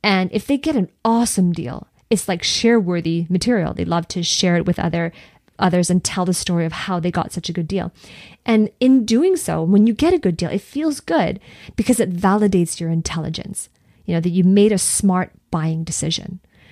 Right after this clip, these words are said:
So it's the same thing when a company hires you, when a company hires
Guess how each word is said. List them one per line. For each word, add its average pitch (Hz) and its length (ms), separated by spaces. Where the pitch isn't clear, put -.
So 262 120
it's 285 80
the 294 60
same 339 320
thing 180 380
when 180 120
a 175 140
company 214 460
hires 254 580
you, - 300
when 202 120
a 190 40
company 196 380
hires 190 500